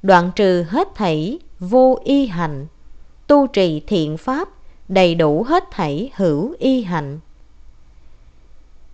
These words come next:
Kinh Địa Tạng Bồ Tát Thập Luân dạy có mười hữu y hạnh luân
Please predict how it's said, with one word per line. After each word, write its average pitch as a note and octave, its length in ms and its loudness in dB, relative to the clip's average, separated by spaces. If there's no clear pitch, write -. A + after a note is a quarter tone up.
Kinh A3 340 0
Địa F3 180 0
Tạng E3+ 340 0
Bồ F3+ 140 4
Tát A3+ 320 -4
Thập F#3+ 200 -4
Luân A#3 440 2
dạy E3 420 -2
có B3 520 0
mười G3 480 2
hữu F#3 260 2
y C#4+ 180 2
hạnh F#3 260 -6
luân B3 340 2